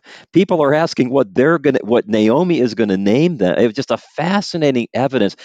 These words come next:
of God's incredible grace. And of course, we know from the perspective of the New Testament, that wasn't just any baby.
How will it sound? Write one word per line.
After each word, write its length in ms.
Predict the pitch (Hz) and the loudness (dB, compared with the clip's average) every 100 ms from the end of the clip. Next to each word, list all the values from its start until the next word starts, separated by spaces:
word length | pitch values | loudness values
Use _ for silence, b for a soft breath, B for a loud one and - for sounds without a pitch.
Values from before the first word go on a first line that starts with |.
| B | B
of 180 | 98 87 | -4 -2
God's 320 | 101 95 92 | 0 0 -2
incredible 760 | 90 85 - 120 139 147 131 101 | -6 -10 -6 -2 -2 -2 -4 -6
grace. 720 | 95 92 87 78 67 - - b b b _ _ | -4 0 2 0 -4 -12 -16 b b b _ _
And 100 | 87 | -10
of 60 | 85 | -6
course, 280 | 110 98 - | -2 -4 -4
we 120 | 85 | -6
know 480 | 85 117 90 76 80 _ b b | -2 -2 0 -2 -8 _ b b
from 140 | 87 | -10
the 80 | 85 | -8
perspective 560 | - 92 - 90 95 85 | -10 -10 -6 -6 -4 -6
of 100 | 76 | -6
the 100 | 80 | -6
New 180 | 87 | -6
Testament, 460 | - 85 76 - 71 | -4 -4 -4 -6 -6
that 160 | 87 95 | -4 -4
wasn't 260 | 101 101 | -6 -4
just 220 | 101 92 | -6 -4
any 180 | 90 104 | -6 -6
baby. 480 | 76 67 - - - | -6 -10 -10 -16 -20